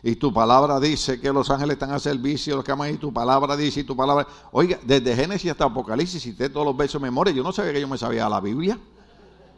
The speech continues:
Hasta en un momento de desesperación. Cuando estamos en un momento de desesperación, cuando nos estamos ahogando, hacemos como Pedro. ¿Se acuerda Pedro?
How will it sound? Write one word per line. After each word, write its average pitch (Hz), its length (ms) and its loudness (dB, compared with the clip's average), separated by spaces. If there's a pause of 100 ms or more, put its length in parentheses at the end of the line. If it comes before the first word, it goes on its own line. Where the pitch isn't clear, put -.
(960)
Hasta 120 240 4
en 131 100 2
un 170 140 2
momento 175 500 2
de 139 100 6
desesperación. 123 1160 -2 (1080)
Cuando 151 280 8
estamos 170 340 6
en 185 80 8
un 185 120 2
momento 180 460 2
de 175 100 6
desesperación, 170 1080 4 (640)
cuando 139 300 6
nos 139 140 2
estamos 151 380 4
ahogando, 185 460 8
hacemos 175 340 4
como 143 300 0
Pedro. 151 280 4
¿Se 113 100 -2
acuerda 160 360 4
Pedro? 208 380 2